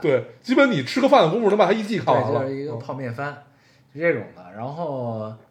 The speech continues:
Speaker 2: 就是他们，我觉得某种程度上也面临一个问题，就是因为现在这个疫情当下三年了，呃，马上四年，这个疫情的问题，
Speaker 1: 嗯。
Speaker 2: 然后他很多就是你院线上不了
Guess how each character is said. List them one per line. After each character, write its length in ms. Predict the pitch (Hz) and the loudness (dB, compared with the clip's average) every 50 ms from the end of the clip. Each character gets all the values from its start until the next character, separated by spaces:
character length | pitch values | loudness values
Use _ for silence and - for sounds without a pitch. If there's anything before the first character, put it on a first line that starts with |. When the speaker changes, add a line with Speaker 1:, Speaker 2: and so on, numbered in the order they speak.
| _ _ _ _ _ _ _ _ _ | _ _ _ _ _ _ _ _ _
Speaker 2:
就 140 | - - 170 | -10 -10 -6
是 60 | - | -4
他 160 | 190 226 233 | -2 -2 -2
们， 180 | 202 160 139 117 | -4 -6 -8 -8
我 80 | 113 110 | -8 -6
觉 160 | 113 151 190 | -4 -4 -4
得 80 | 220 | -4
某 160 | 190 147 160 208 | -4 -4 -6 -8
种 80 | 196 | -8
程 120 | 147 123 147 | -8 -8 -8
度 40 | |
上 100 | 180 190 | -8 -8
也 100 | 131 101 | -8 -8
面 220 | 110 143 170 156 139 | -8 -8 -8 -8 -8
临 80 | 151 | -8
一 60 | 170 180 | -10 -10
个 60 | 190 | -10
问 200 | 196 233 202 120 | -10 -8 -10 -10
题， 160 | 104 104 110 | -10 -12 -10
就 120 | 131 156 | -8 -8
是 80 | 147 143 | -8 -8
因 100 | 160 165 | -6 -6
为 160 | 165 165 160 | -4 -4 -4
现 180 | 160 165 170 160 | -6 -8 -8 -8
在 220 | 165 160 131 117 | -6 -6 -6 -6
这 160 | 117 120 131 | -8 -10 -12
个 140 | 120 117 113 | -12 -12 -12
疫 160 | 127 143 135 | -12 -12 -12
情 480 | 120 - - 107 95 98 107 120 127 131 - _ _ - | -14 -12 -14 -14 -14 -12 -12 -12 -12 -14 -16 _ _ -14
当 160 | 135 139 143 | -12 -12 -10
下 220 | 135 151 123 - - | -8 -8 -8 -10 -10
三 180 | - - 147 143 | -10 -10 -10 -8
年 120 | 127 98 90 90 | -10 -10 -10 -10
了， 260 | 101 117 113 - - _ _ _ _ _ _ _ _ _ _ _ _ _ _ _ _ _ _ _ _ _ _ _ _ _ _ - | -10 -10 -10 -12 -16 _ _ _ _ _ _ _ _ _ _ _ _ _ _ _ _ _ _ _ _ _ _ _ _ _ _ -18
呃， 120 | 107 107 | -16 -14
马 140 | 104 101 104 | -12 -10 -8
上 100 | 117 135 | -8 -8
四 220 | 139 - - 139 | -10 -10 -10 -10
年， 180 | 113 98 - - - - _ _ _ _ _ _ _ _ _ | -10 -12 -14 -16 -20 -20 _ _ _ _ _ _ _ _ _
这 80 | - 117 | -14 -12
个 60 | 120 | -10
疫 100 | 135 123 | -10 -10
情 200 | 117 - 110 101 92 | -10 -12 -14 -12 -12
的 80 | 113 135 | -10 -10
问 180 | 135 117 98 98 | -10 -10 -12 -12
题， 200 | - - - - - | -16 -20 -20 -20 -16
Speaker 1:
嗯。 100 | 127 113 110 | -14 -12 -10
Speaker 2:
然 100 | 113 123 | -10 -10
后 140 | 131 123 120 | -10 -10 -12
他 160 | - - 165 | -12 -12 -12
很 220 | 160 - 110 98 | -10 -10 -12 -12
多 180 | 98 113 131 143 | -10 -12 -12 -12
就 140 | 147 151 135 | -12 -12 -12
是 420 | 123 120 110 104 101 95 92 - _ _ _ _ 101 | -12 -10 -10 -10 -12 -14 -16 -20 _ _ _ _ -18
你 120 | 104 113 | -14 -10
院 160 | 131 165 160 156 | -8 -8 -8 -6
线 200 | 165 180 151 131 | -6 -8 -8 -6
上 220 | - 208 180 147 | -4 -4 -4 -4
不 60 | 127 | -6
了 80 | 110 | -8